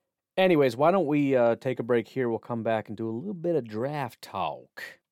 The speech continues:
'cause I'm getting excited about this here N F L draft. Mm, what you know about the draft? Also, thanks to Taylor for ju-, <laughs> for, for jumping in on Patreon.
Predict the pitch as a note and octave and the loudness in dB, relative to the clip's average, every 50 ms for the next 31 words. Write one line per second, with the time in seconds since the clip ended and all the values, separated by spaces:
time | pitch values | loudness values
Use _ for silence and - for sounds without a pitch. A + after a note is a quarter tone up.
0 | _ - G2+ A2 B2 C3 B2+ A2 G#2+ G2+ - - - B2+ B2+ B2 G#2+ G#2 - G#2 | _ -10 -6 -6 -6 -4 -6 -6 -6 -8 -12 -12 -12 -12 -12 -12 -14 -14 -16 -16
1 | G2+ F#2+ - _ - - - - - G#2 F2 F2 F#2 F#2 F2+ - _ - F#2+ F#2 | -16 -18 -18 _ -18 -16 -14 -14 -14 -16 -18 -18 -20 -20 -20 -20 _ -20 -20 -20
2 | F2 F2 _ D#2+ D#2+ D2+ - F#2+ G#2+ - - - - _ _ _ _ _ _ _ | -20 _ _ -20 -20 -20 -20 -20 -20 -20 -20 -20 -20 _ _ _ _ _ _ _
3 | _ _ _ _ _ _ - F3 G3+ G#3+ A3+ A3+ A3 F#3+ D3+ C#3 B2+ A#2+ A#2 A2+ | _ _ _ _ _ _ -14 -8 -6 -4 -2 0 2 2 4 4 2 2 0 0
4 | A2+ - - - - - C3 B2+ B2 A#2+ A2+ - A#2 - - - C#3+ - - - | -2 -4 -4 -4 -4 -4 -2 -2 -2 -4 -6 -8 -10 -10 -14 -12 -12 -10 -10 -10
5 | - - - - - - _ _ _ _ _ _ _ _ _ _ _ _ _ _ | -10 -12 -14 -16 -20 -20 _ _ _ _ _ _ _ _ _ _ _ _ _ _
6 | _ _ - B2 A2+ - A#2+ G#2 - B2 A#2 - - G#2 - - A#2+ A2+ A2 G#2+ | _ _ -8 -6 -4 -4 -4 -4 -4 -4 -4 -6 -10 -14 -8 -4 -2 0 0 -2
7 | G#2 - A#2+ A2 A2 A2 - _ _ _ - - - - _ - - - - - | -4 -6 -10 -12 -12 -12 -14 _ _ _ -14 -14 -14 -14 _ -20 -20 -18 -16 -16
8 | - - - - - F#3+ _ - D#3 C#3+ - - D#3+ D3 - D3 - - C3 B2 | -16 -16 -16 -14 -14 -12 _ -8 -6 -6 -4 -4 -4 -6 -6 -8 -10 -8 -8 -8
9 | - D#3+ - C#3+ - - - - - D3+ - - - D3+ _ _ - D3+ - _ | -6 -8 -8 -8 -10 -14 -16 -14 -14 -14 -12 -12 -16 -16 _ _ -18 -18 -18 _
10 | - D3+ | -20 -20